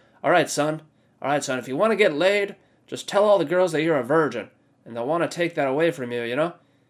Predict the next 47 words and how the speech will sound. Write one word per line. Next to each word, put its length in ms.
So 160
they 100
wanna 320
have 180
sex 280
with 100
you, 120
you 120
know, 120
no 200
diseases, 720
you 60
know? 140
I 40
mean, 260
it, 140
besides 300
getting 200
pregnant, 500
but, 300
uh, 120
yeah, 100
it's 100
good, 200
you 80
know? 100
Just 120
go 100
up 100
to 60
every 180
girl 240
you 80
see 180
and 100
just 180
be 60
like, 180
"Hey, 200
I'm 200
a 80
virgin. 600
Let's 220
have 240
sex," 540
you 80
know? 80